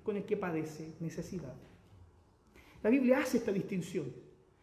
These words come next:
entre buenos administradores y malos administradores. La iglesia de Filipos, del cual nosotros leímos este texto bíblico, entendía perfectamente este concepto.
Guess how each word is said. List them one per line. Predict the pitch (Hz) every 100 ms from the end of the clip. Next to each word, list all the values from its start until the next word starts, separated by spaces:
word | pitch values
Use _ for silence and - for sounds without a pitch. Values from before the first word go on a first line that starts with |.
| _
entre | 190 - 196
buenos | 156 254 330 262
administradores | 220 208 202 - 190 175 143 - - - - -
y | 247
malos | 226 208 185 180 185 - - - -
administradores. | 208 185 202 185 202 196 170 147 - - - -
La | 233
iglesia | 240 339 339 269 262
de | 247
Filipos, | 240 262 285 - 180 - - - _ _ _ _ _ _ _ _ _ _ _
del | 202 202
cual | 240
nosotros | 226 247 240
leímos | 208 254 214
este | 220
texto | 233 233 269
bíblico, | 208 185 185 240
entendía | 262 254 262 285 330 311 -
perfectamente | 262 - 359 - 269 370 -
este | - 214
concepto. | 175 - - - -